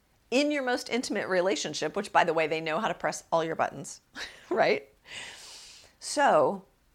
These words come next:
let's talk about this idea of fault versus responsibility for a second. So I was saying, I don't think that it's fault. Fault feels prickly, right? And so I like to just use the word responsibility.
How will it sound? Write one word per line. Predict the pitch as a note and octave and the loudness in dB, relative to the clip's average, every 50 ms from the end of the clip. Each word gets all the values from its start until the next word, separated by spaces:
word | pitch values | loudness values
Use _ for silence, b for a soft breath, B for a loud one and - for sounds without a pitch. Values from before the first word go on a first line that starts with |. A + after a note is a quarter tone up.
| _ _ _ _ _ _ _ _ _ _ _ _ _ - | _ _ _ _ _ _ _ _ _ _ _ _ _ -4
let's | G#3+ A#3+ A#3 - | -2 -2 -2 -2
talk | - - - E4+ E4 | -2 2 2 2 4
about | E4 - - - | 4 2 2 2
this | G3 G3 - | 0 0 0
idea | E3+ E3+ - D#3+ C3+ - | -2 0 0 0 0 0
of | D3 - | 0 -2
fault | - - F#3+ E3+ E3+ - - | -2 0 2 2 2 0 -2
versus | D#3 D3 C#3+ - C#3+ - - | -6 -6 -6 -6 -8 -8 -8
responsibility | C#3 C3 - - - B2+ A2 C#3+ - C3 - A2 A#2+ A#2+ G#2 G#2+ C3 | -8 -8 -6 -4 -4 -4 -4 -6 -8 -8 -8 -6 -6 -8 -8 -10 -12
for | - A#2+ B2 | -10 -8 -8
a | C3 | -8
second. | - - - - - - - _ B B B B B B B | -6 -6 -8 -8 -8 -10 -14 _ B B B B B B B
So | B - A3+ G3+ F#3 - | B 2 4 4 6 8
I | F3 G#3+ | 6 6
was | A#3 A#3+ | 6 4
saying, | - - F3+ D3 D3 D3 D3 - - | -2 -2 -2 -2 -2 -4 -6 -4 -4
I | F#3 | -2
don't | F3+ - G3+ F#3+ G3+ G3+ - - - | 0 2 2 2 2 -2 -4 -10 -18
think | - - - F3+ D#3+ D#3+ - | -16 -6 -2 -2 -2 -2 -2
that | - - - | -2 -2 0
it's | C#3 C3 - - | 0 -2 -4 -8
fault. | - - - D3 B2+ - - - | -8 -2 2 2 2 2 0 -4
Fault | - - B3 C#4+ D#4 D4 - - _ _ _ _ _ _ _ _ _ _ _ _ _ _ _ _ _ _ _ | 0 2 4 4 4 0 -2 -8 _ _ _ _ _ _ _ _ _ _ _ _ _ _ _ _ _ _ _
feels | - - - - - - G3+ A3 A3 A3 A3 A3 G#3+ G#3 G3 F#3+ - - - - - _ - | -20 -20 -20 -20 -14 -8 -4 0 2 2 4 4 4 4 2 0 -4 -10 -12 -16 -18 _ -20
prickly, | - - - D#3+ - - - - - - - _ _ _ _ - | -12 -6 -6 -6 -6 -8 -12 -12 -12 -12 -14 _ _ _ _ 0
right? | D3+ D#3 E3 - - - | 2 2 2 2 -2 -6
And | F#3 F#3 | -6 -2
so | - G#3 | 2 4
I | G3 G3 | 4 4
like | F#3+ F3+ F3 G3 G#3+ - | 4 4 2 2 2 -2
to | - A3+ | -8 -6
just | F3+ F#3 F3+ - D3+ | -6 -4 -4 -4 -4
use | D3 D3+ D3 - | -4 -6 -6 -6
the | E3+ | -6
word | C#3 C#3 C#3+ C3+ - | -4 -4 -4 -4 -6
responsibility. | - - - - D#3 A#2 D#3+ - E3 G3 A3 A3 - B2 A2 | -8 -8 -4 -4 -4 -4 -4 -6 -6 -4 -4 -4 -4 -6 -8